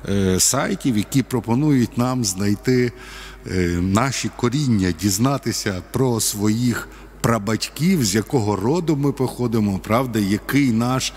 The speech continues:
родовід там до десятого, двадцятого і тридцятого коліна. Е, подібний, правда, інтерес, напевно, до історії свого роду існував також і в давньому Ізраїлі.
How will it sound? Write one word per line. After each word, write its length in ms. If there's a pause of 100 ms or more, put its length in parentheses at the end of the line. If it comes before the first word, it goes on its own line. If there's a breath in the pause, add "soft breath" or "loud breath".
(200 loud breath)
родовід 600 (100)
там 300
до 320 (300 loud breath)
десятого, 600
двадцятого 600
і 40
тридцятого 600
коліна. 500 (1300 loud breath)
Е, 280
подібний, 680
правда, 380
інтерес, 520
напевно, 560
до 240
історії 540
свого 320
роду 280
існував 500
також 380
і 20
в 100
давньому 680 (120)
Ізраїлі. 640